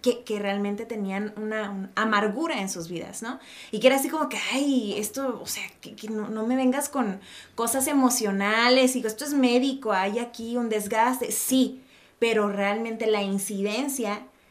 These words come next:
eh, de personas que están cargando con amargura, que están faltando, que están cargando con falta de perdón y que tienen artritis es, es demasiada como para pasarla por alto, merece que lo estudiemos, ¿no?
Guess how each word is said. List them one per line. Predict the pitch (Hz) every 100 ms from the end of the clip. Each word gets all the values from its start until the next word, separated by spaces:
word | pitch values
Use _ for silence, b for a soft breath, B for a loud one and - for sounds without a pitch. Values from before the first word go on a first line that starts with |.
| b -
eh, | 196 190 175 170 - -
de | 175 190 180
personas | 180 185 208 202 170 -
que | 196
están | 196 - 202 208
cargando | 240 226 208 185 165
con | 170
amargura, | 165 160 160 185 240 196 180
que |
están | 175 170 170
faltando, | 180 190 220 208 170 - -
que | 196
están | 190 196 202 202
cargando | 196 208 208 202
con | 190 185
falta | 220 214 226
de |
perdón | 202 190 196 -
y | 285 330
que | 330 294
tienen | 247 220 226
artritis | 226 214 220 214 226 220
es, | 214 196
es | - 202
demasiada | 220 196 208 208 226
como | 240 202
para | 170 151
pasarla | 151 - 185 196 214
por | 226
alto, | 208 208 254 262 B B B
merece | 208 214 208 208 208 254
que | 247
lo | 202 175
estudiemos, | 180 185 180 190 139 123
¿no? | 127